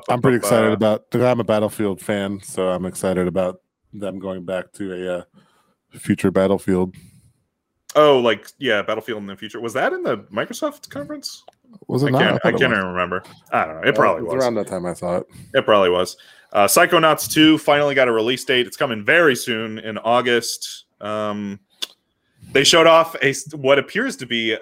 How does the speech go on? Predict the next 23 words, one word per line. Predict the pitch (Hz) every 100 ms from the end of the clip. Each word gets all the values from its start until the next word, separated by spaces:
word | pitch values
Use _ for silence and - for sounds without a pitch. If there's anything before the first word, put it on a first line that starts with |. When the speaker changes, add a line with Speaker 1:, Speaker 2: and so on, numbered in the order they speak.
| 120
Speaker 1:
the | 113
spiritual | - - 151 147 123
successor | - 113 - 127 127
to | 104
Gang | 101 110 160 135
Beasts | 110 131 - - - -
called | 113 107
Party | - 147 165 143
Animals. | 110 107 107 117
Did | 110 113
you |
guys | 117 -
see | 127
that? | 127 143 _ _ _ _ _ _ 110
Speaker 2:
No, | 127 147 120
but | 113 104
Gang | 117 131
Beasts | 160 160 -
is | 90 85
really | 101 104 101 92
fucking | - 95 92 90
good, | 90 87 76
so | - - 82 78